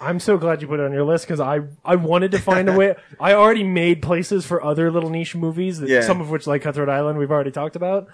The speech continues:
Speaker 1: So I was like, "I, I can't, I can't cut all the great movies out of this list
Speaker 2: It was
Speaker 1: just so I
Speaker 2: hard.
Speaker 1: can put po-, out
Speaker 2: But,
Speaker 1: Heavyweights."
Speaker 2: you know, when I was thinking, again, uh,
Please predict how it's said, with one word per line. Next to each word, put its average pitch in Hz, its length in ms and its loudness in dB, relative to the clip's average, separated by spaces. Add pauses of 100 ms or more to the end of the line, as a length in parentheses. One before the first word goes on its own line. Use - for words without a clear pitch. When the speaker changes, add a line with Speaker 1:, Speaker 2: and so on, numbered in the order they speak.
(140)
Speaker 1:
So 160 180 2
I 147 100 4
was 147 140 -2
like, 151 200 -6
"I, - 160 -12 (100)
I 160 80 -14
can't, 170 380 -4 (200)
I 160 120 -2
can't - 320 0
cut 220 320 0
all 190 260 10
the 180 100 2
great 180 280 2
movies 160 340 0
out 151 140 0
of 151 100 -6
this 160 160 -4
list 170 260 2
Speaker 2:
It 175 100 4
was 196 80 4
Speaker 1:
just 175 120 2
so 156 80 6
I 131 80 6
Speaker 2:
hard. 110 160 2
Speaker 1:
can 147 120 -6
put - 60 -20
po-, 147 240 -10
out 135 140 -6
Speaker 2:
But, 135 80 2
Speaker 1:
Heavyweights." 127 300 4
Speaker 2:
you 175 80 0
know, 170 100 2
when 165 80 0
I 160 80 0
was 135 140 -6
thinking, 175 500 -8
again, 139 480 -2 (160)
uh, 117 400 0